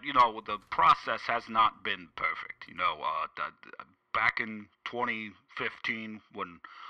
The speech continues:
I was running for president against Secretary Clinton, uh, I had a lot of criticisms against superdelegates, which, of course, now, you know, we don't have superdelegates anymore. The, the thing of the past. We, the bu-, the, the, the burden,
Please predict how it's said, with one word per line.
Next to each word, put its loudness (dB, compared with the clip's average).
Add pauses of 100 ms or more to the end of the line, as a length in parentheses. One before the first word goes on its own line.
(140)
I 6
was -4 (120)
running -2 (380)
for -6
president -2 (580)
against 2 (320)
Secretary 0
Clinton, 0 (480)
uh, 6
I 2
had 0
a -8
lot 2
of -4 (100)
criticisms -6 (520)
against -4 (200)
superdelegates, -4
which, -4
of -10
course, -2
now, 2
you -2
know, 0
we -10
don't -6
have -2 (180)
superdelegates -4
anymore. -4
The, -10 (180)
the -8 (100)
thing -6
of -10
the -4
past. -4
We, -8 (460)
the -6
bu-, 0
the, -2 (140)
the, -2 (120)
the -14
burden, 6